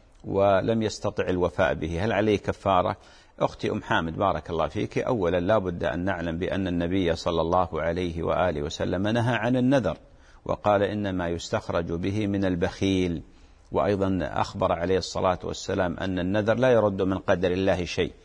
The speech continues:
ولذلك جماهير أهل العلم يذهبون إلى كراهية النذر مع وجوب الوفاء به ما دام أنه نذر طاعة،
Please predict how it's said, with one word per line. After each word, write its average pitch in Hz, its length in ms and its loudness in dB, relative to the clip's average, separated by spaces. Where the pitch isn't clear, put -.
ولذلك 127 480 2
جماهير 123 600 2
أهل 82 220 -2
العلم 90 300 0
يذهبون 101 460 0
إلى 90 280 2
كراهية 101 720 0
النذر 113 380 0
مع 107 240 0
وجوب 117 420 2
الوفاء 107 460 4
به 87 300 -4
ما 90 140 -2
دام 110 260 0
أنه 98 360 -2
نذر 104 280 2
طاعة، 85 480 0